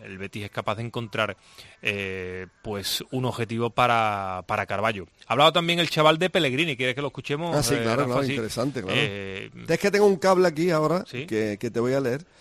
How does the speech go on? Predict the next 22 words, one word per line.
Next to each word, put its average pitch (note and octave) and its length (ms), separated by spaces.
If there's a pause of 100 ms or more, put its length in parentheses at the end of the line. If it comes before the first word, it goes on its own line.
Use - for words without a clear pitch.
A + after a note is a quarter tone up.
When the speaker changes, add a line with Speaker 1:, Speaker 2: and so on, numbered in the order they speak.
(120)
Speaker 1:
Sí. A2+ 160 (140)
Speaker 2:
eh, A2 160
cuando A2 200
escuchemos A#2+ 460
al A2+ 60
futbolista, A2+ 420
Speaker 1:
Pues - 120
escuchamos D3 340
a E3 60
Speaker 2:
porque E3 100
Speaker 1:
Rubial A#2 260
hablando C3 360
de C3+ 80
Pellegrini C3 320
Speaker 2:
Venga, G2+ 120
Speaker 1:
y C3 40
Speaker 2:
venga, C3 140
Speaker 1:
ahora B2 120
me - 0
lo G#2 60
lees. F2+ 120
Speaker 2:
venga. G2+ 320